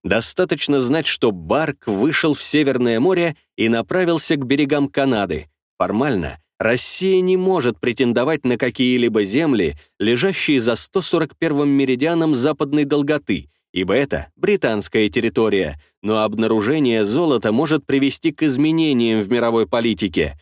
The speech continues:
в том числе и к пересмотру договора тысяча восемьсот двадцать пятого года, утвердившего нынешние границы Русской Америки. Аппарат молчал после последнего символа, только слабый гул генератора нарушал тишину.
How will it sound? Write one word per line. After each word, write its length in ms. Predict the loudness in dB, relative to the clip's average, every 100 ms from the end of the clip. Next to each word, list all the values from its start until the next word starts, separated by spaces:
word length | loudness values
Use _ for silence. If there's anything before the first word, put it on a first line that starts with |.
| _ _ _
в 40 | -2
том 160 | 0
числе 500 | 0 -2 0 -2 -4 -14 -2
и 160 | -2
к 140 | -2 -2
пересмотру 640 | 0 0 0 -2 0 -2
договора 460 | 0 0 0 -2 -2
тысяча 420 | -2 -2 -2 0
восемьсот 460 | 0 0 0 -2
двадцать 380 | 0 0 -2 -2
пятого 360 | -2 -2 -2 0
года, 440 | 0 0 0 -4 -8 _
утвердившего 800 | -2 2 0 0 -2 0 0 2
нынешние 540 | 2 2 0 0 0
границы 600 | 0 0 2 0 0 0
Русской 400 | 0 0 0 0
Америки. 560 | 2 2 0 0 0 -2 -4 -12 _ _ -4
Аппарат 580 | -4 0 -2 -2 -4 -16 _ _
молчал 480 | -2 -2 -2 -2 0
после 340 | -2 0 -2
последнего 600 | -2 -4 0 0 2 0
символа, 640 | 0 0 0 2 0 0 -4 -14 _
только 280 | -6 -4 -4
слабый 560 | -2 0 0 0 -2
гул 220 | 0 0 0
генератора 720 | 0 2 2 -2 -2 0 0
нарушал 480 | 0 0 0 0
тишину. 500 | 0 0 0 0 -2